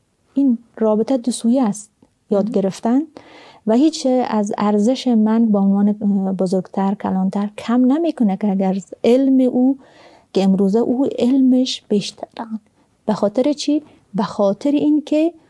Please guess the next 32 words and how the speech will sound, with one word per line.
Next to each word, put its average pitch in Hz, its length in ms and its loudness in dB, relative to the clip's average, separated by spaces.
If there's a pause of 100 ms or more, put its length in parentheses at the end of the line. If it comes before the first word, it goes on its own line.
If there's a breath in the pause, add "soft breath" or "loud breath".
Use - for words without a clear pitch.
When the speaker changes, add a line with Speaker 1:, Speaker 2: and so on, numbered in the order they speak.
(360 soft breath)
Speaker 1:
او 277 180 0
زمانی 269 500 0
که 277 120 -2
متولد 196 680 0
شده 202 480 -2 (440)
با 214 80 0
همین 294 480 -2
ابزارها 202 680 0
بزرگ 180 280 0
شده 165 280 -6
و 185 240 -6
Speaker 2:
مهم. 190 240 0
Speaker 1:
رشد - 180 -6
کرده. 190 400 -4 (420 soft breath)
اما 302 220 2
وقتی 269 300 -2
من 262 300 4
متولد 196 560 0
شدم، 220 260 0
این 233 160 0
ابزارها 190 540 -2
یا 196 300 0 (120)
Speaker 2:
در 190 140 -4
Speaker 1:
نبوده 214 460 2
Speaker 2:
اختیار 277 160 0
Speaker 1:
یا 240 200 2
Speaker 2:
من 214 120 -6
نبوده. 180 200 -16
Speaker 1:
کمتر 196 500 0
بوده. 185 260 -4
Speaker 2:
مهم. 202 120 -6 (1120 soft breath)
Speaker 1:
پس، 269 320 -2